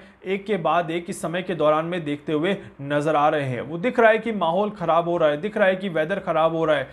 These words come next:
दिख रहा है कि चीज़ें जो है वो परेशान करने वाली देखने को मिल रही है, विस्फोटक घटनाएं हो रही हैं, लोग एक दूसरे से थोड़े से विचलित होते हुए नजर आ रहे हैं और साथ ही साथ प्रकृति अपना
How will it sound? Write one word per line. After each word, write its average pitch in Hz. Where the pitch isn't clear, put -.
दिख 220
रहा 202
है 190
कि 202
चीज़ें 190
जो 185
है 185
वो 202
परेशान 180
करने 175
वाली 165
देखने 156
को 196
मिल 185
रही 196
है, 127
विस्फोटक 190
घटनाएं 160
हो 196
रही 196
हैं, 170
लोग 226
एक 175
दूसरे 214
से 220
थोड़े 196
से 190
विचलित 180
होते 202
हुए 202
नजर 185
आ 175
रहे 190
हैं 165
और 185
साथ 156
ही 180
साथ 180
प्रकृति 170
अपना 170